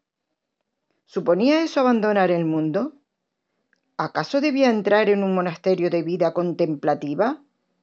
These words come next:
¿Debía entregarse a la vida apostólica y de caridad? En Dijon se acababa de fundar un Carmelo teresiano. El espíritu de Teresa de Ávila la subyugaba.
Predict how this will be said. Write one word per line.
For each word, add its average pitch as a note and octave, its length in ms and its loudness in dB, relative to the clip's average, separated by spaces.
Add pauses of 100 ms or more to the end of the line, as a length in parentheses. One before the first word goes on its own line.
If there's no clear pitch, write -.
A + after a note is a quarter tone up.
(920)
¿Debía G3+ 320 2
entregarse C4+ 640 0
a A3 40 2
la G#3+ 120 4
vida G#3+ 200 2
apostólica F#3 840 0
y E3+ 80 -2
de E3+ 140 -2
caridad? D#3+ 600 -2 (1600)
En G#3+ 180 0
Dijon B3 500 2
se B3+ 120 -2
acababa A#3 500 2
de C4+ 120 2
fundar A3+ 480 2
un A#3+ 120 2
Carmelo G3+ 520 2
teresiano. D#3+ 720 -2 (1080)
El F#3 120 0
espíritu A3 680 -2
de F3 140 0
Teresa G#3+ 480 0
de A#3+ 160 2
Ávila D4 420 0
la G#3 160 0
subyugaba. E3 840 -2